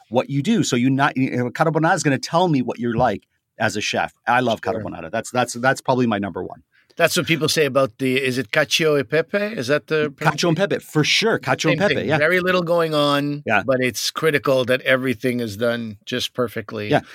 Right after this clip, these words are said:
Speaker 1: But that's not to suggest that it's difficult to do that, Ali, because then that makes people fear trying, right?
Speaker 2: Right, right, right, right.
Speaker 1: No,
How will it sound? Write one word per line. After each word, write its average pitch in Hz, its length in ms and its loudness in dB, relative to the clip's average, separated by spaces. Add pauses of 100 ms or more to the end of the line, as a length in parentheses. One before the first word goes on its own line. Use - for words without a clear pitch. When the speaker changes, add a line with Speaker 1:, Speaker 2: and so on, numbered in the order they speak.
(800)
Speaker 1:
But 208 120 0
that's 262 240 0
not 294 140 2
to 294 80 2
suggest 208 420 2
that 180 200 2
it's 160 180 4 (200)
difficult 208 600 0
to 160 120 4
do 165 400 2
that, 113 220 4
Ali, 92 300 -2
because 156 300 4
then 180 140 4
that 220 180 4
makes 220 200 2
people 170 280 2
fear 170 600 2
trying, 131 800 0
right? - 40 -18
Speaker 2:
Right, 143 340 2
right, 90 240 -12
right, - 0 -
right. - 180 -14
Speaker 1:
No, 220 580 2